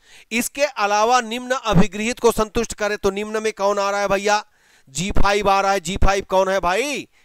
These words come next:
क्रम विनिमय नियम। ये देखिएगा, क्रम विनिमय अभिगृहित, विनिमय, क्रम विनिमय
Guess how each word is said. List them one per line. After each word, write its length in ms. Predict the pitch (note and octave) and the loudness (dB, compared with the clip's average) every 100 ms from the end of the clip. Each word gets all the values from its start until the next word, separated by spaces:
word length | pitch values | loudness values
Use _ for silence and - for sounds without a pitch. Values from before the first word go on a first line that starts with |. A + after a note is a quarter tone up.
| _ - | _ -6
क्रम 240 | F3 E3+ | -4 -4
विनिमय 320 | E3 E3 D#3+ | -6 -6 -8
नियम। 240 | D3 C#3+ C3+ | -8 -10 -12
ये 60 | C#3+ | -12
देखिएगा, 600 | C#3+ D#3 C#3 C3 C3 E3 _ _ _ _ _ _ _ _ _ _ _ | -14 -14 -12 -12 -14 -16 _ _ _ _ _ _ _ _ _ _ _
क्रम 340 | E3 F3+ F#3 | -6 -6 -4
विनिमय 500 | F3 D3 D3+ D3+ E3+ | -8 -8 -10 -10 -8
अभिगृहित, 1040 | F#3 D#3 C#3 C#3+ D3 D3 F#3+ B3+ C4+ _ - _ _ _ _ _ _ _ _ _ _ _ _ _ _ _ _ | -8 -2 -2 -2 -12 -8 -2 2 2 _ -20 _ _ _ _ _ _ _ _ _ _ _ _ _ _ _ _
विनिमय, 600 | A#2+ D3 D3+ C#3+ D3+ C#3+ A2 _ _ | -12 -10 -10 -10 -10 -10 -14 _ _
क्रम 240 | C#3+ D3 D3+ | -12 -10 -10
विनिमय 840 | C#3+ C3 C3+ D#3 G3 A#3+ C#4 D4 | -12 -12 -10 -8 -6 -4 -4 -8